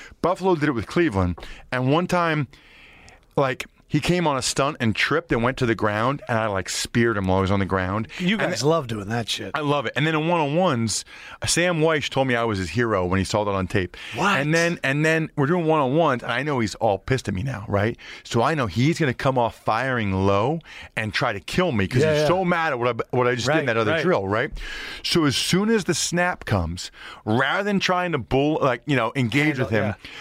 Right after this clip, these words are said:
Speaker 1: I just lift up and take my two fists and thunder strike the back of his
Speaker 2: <gasps>
Speaker 1: pads, 'cause he came off that low
Speaker 2: Wow.
Speaker 1: that I just went whap, and he went face first, right? And everybody's laughing at him. I
Speaker 2: Yeah.
Speaker 1: mean, it was glorious.
Speaker 2: And this was one-on-one, so it's in front of everybody.
Speaker 1: Right.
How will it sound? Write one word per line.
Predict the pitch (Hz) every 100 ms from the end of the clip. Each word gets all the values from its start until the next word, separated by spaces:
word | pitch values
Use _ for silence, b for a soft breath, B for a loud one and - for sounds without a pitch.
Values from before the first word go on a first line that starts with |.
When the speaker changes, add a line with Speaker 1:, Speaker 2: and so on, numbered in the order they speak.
| B B -
Speaker 1:
I | 120 170
just | 131 147 - - -
lift | 117 170 - 180
up | 170 196 - B B B B B -
and | 127 117
take | 156 -
my | 135 120
two | - 160 170
fists | - 156 180 - - B B B 147
and | 135 107
thunder | - - 170 190 165 139
strike | - - 117 110
the | -
back | 98 143 139 151
of | 160
his | 131 123
Speaker 2:
<gasps> |
Speaker 1:
pads, | - 415 160 131 B B
'cause | - 180
he | 240
came | 247 262 220
off | 220 -
that | 160 180 147
low | 131 139 247 269
Speaker 2:
Wow. | - 131 127 117
Speaker 1:
that | 185
I | 170 180
just | 180
went | 165 170 B B B B -
whap, | 311 339 - - -
and | 185 196
he | 226
went | 226 214 -
face | - 240 233 208 -
first, | - 208 165 - 147
right? | 165
And | 175 170
everybody's | 190 185 127
laughing | 156 175 151 175
at | 170
him. | 175
I |
Speaker 2:
Yeah. | 175
Speaker 1:
mean, | 214
it | 214
was | 165
glorious. | 180 185 139 117
Speaker 2:
And | 160
this | 214
was | 190 131
one-on-one, | 165 190 160 180 175
so | -
it's | 139
in | 139
front | - 143
of | 131
everybody. | 160 170 117 98
Speaker 1:
Right. | 131 214 151